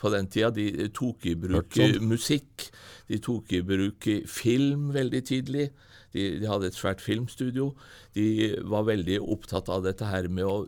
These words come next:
Speaker 1: vises og være der hvor folk var.
Speaker 2: Ja.
Speaker 1: Ute på gata, friluftsmøter, eh,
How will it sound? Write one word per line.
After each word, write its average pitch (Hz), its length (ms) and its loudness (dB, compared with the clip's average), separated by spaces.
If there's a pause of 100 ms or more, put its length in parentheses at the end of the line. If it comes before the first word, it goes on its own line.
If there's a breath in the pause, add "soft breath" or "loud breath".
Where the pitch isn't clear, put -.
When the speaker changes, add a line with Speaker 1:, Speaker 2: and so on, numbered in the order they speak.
Speaker 1:
vises 110 840 -4
og 101 120 -4
være 98 420 0
der 98 160 -2
hvor 95 120 -6
folk - 360 0
var. 139 180 4 (320)
Speaker 2:
Ja. 107 80 6
Speaker 1:
Ute - 180 4
på 92 160 -6
gata, 110 380 2
friluftsmøter, 98 840 -2 (680 loud breath)
eh, - 580 -6